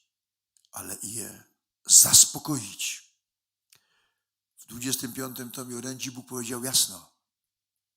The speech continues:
"Ci, którzy nie wierzą we mnie,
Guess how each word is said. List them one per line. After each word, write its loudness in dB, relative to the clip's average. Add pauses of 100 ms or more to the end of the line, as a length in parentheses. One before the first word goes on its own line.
(1600)
"Ci, -2
którzy -6
nie -4
wierzą -4
we -8
mnie, -8